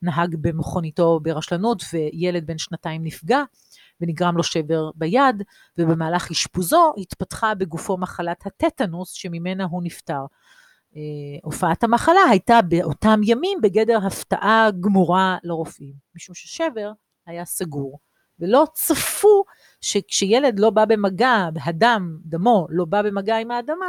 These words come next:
יכולה להתפתח מחלת הטטנוס. לכן, מבחן הצפיות הוא מבחן שהיום שולט בפסיקה, והוא בעצם הפעלת שיקול דעת בשאלה האם יכול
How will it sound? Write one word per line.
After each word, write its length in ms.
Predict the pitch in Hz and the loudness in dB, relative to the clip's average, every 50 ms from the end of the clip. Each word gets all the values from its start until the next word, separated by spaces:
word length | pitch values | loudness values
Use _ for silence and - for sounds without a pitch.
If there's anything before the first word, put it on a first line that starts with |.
| 349 - | -6 -6
יכולה 420 | 220 196 - - 220 208 214 226 | -8 -6 -2 0 2 4 4 2
להתפתח 600 | 240 247 - - - 196 - 226 214 214 202 - _ _ _ _ _ _ _ _ _ | 2 -2 -6 -10 -12 -6 -2 0 2 2 0 -2 _ _ _ _ _ _ _ _ _
מחלת 600 | 175 180 175 - - 190 170 165 165 170 - - - _ _ _ _ _ _ _ _ _ _ _ _ - - - | -4 -4 -2 -2 -2 0 0 2 0 -2 -2 -8 -18 _ _ _ _ _ _ _ _ _ _ _ _ -10 -8 -8
הטטנוס. 640 | 165 - - 170 147 - 160 135 135 131 - - - - - - - - - _ - | -8 -6 -4 -4 -4 -4 -6 -8 -6 -8 -12 -14 -16 -20 -20 -20 -20 -20 -16 _ -8
לכן, 340 | 165 - - 311 339 330 311 294 - _ _ _ _ _ - | -4 0 2 2 2 2 0 -6 -12 _ _ _ _ _ -8
מבחן 400 | 180 185 165 165 - 269 302 320 269 226 | -8 -8 -8 -6 -4 -2 -2 -2 -2 -6
הצפיות 560 | 220 - - - - - 220 269 320 311 - | -8 -8 -10 -10 -10 -4 -2 0 0 0 0
הוא 80 | 233 196 180 | -2 -4 -4
מבחן 440 | 175 160 156 - 254 240 240 233 220 214 _ _ _ _ _ | -6 -6 -4 0 0 0 0 0 -4 -12 _ _ _ _ _
שהיום 560 | - - 185 180 180 175 208 220 220 202 185 175 _ _ _ | -4 -2 0 0 2 4 4 4 4 4 0 -6 _ _ _
שולט 540 | - - - 190 165 175 185 180 - - - - | -8 -4 -2 0 0 0 0 -2 -4 -6 -8 -6
בפסיקה, 760 | 165 165 - - - - - - 170 _ - 302 302 - - - - - - - _ _ | -6 -8 -6 -6 -6 -6 -6 -6 -6 _ 4 4 4 4 2 0 -6 -20 -20 -20 _ _
והוא 420 | 156 151 165 175 170 190 190 180 - - | -4 0 4 4 4 4 4 0 -4 -6
בעצם 480 | 165 175 196 196 - - 202 185 175 | -6 -6 -6 -6 -4 -4 -4 -4 -4
הפעלת 500 | 160 160 - - - 180 175 175 175 - | -6 -6 -8 -10 -10 -10 -8 -8 -8 -8
שיקול 480 | - - 160 - - - 202 196 180 165 | -8 -8 -8 -10 -14 -12 -10 -10 -10 -10
דעת 480 | 143 131 196 214 233 233 220 - - - _ _ _ _ _ | -8 -6 -2 0 0 0 0 -2 -4 -10 _ _ _ _ _
בשאלה 480 | - 180 175 - - 175 175 190 208 208 | -10 -8 -8 -6 -6 -4 -2 -2 -2 -2
האם 340 | 196 170 180 196 202 185 180 170 | -2 -4 -6 -8 -6 -6 -6 -6
יכול 500 | 185 180 - - 135 131 - 247 294 359 | -6 -6 -6 -6 -8 -6 -4 -2 -2 -2